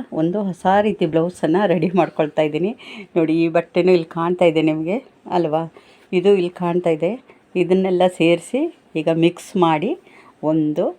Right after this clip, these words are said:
ಒಳ್ಳೆ ಬ್ಲೌಸನ್ನು ಹೊಲ್ಕೊಳ್ತೀನಿ. ನಾನು ಹಾಕ್ಕೊಳ್ತೀನಿ.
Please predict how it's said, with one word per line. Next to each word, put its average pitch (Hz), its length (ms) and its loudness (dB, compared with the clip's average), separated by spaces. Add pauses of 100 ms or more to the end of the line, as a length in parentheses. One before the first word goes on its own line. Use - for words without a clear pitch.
ಒಳ್ಳೆ 170 300 0
ಬ್ಲೌಸನ್ನು 175 640 0
ಹೊಲ್ಕೊಳ್ತೀನಿ. 170 800 0 (540)
ನಾನು 151 160 -6
ಹಾಕ್ಕೊಳ್ತೀನಿ. 190 840 0